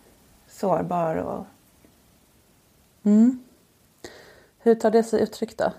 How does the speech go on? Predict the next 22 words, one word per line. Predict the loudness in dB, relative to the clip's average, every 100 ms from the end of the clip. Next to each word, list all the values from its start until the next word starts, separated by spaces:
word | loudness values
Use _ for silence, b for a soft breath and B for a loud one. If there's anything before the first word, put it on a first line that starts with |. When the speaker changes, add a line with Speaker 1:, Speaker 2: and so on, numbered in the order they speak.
| b b -14 -10
Speaker 2:
i | -10 -12 -12
praktiken? | -16 -10 -10 -8 -10 -12 b b b b _ _ _ _ _ _ _ _ _ _ _ _ _
Speaker 1:
Att | -14 -14 _ _
jag | -8 -8 -6
inte | -8 -8 -12 -16 _ -6
gör | -4 -2 -4 -4
det. | -4 -4 -2 -2
<laughs> | 4 4 6 6 6 6 2 B B B B B
Speaker 2:
Okej, | 4 6
du |
undviker | 6 8 6 6 6 2
att, | 2
Speaker 1:
Ja, | -2 -2 -2 -6 -10 0
Speaker 2:
att, | 0
Speaker 1:
undviker. | 2 4 6 6 4 2
Speaker 2:
eh, | 4
kommunicera | 4 6 6 6
kring | 4 -2
sex. | 0 -4 -4 -10
Speaker 1:
Ja, | -6 -6 -6
exakt. | -10 -10 -12 -14 -20 _
Speaker 2:
Mm. | 2 4 4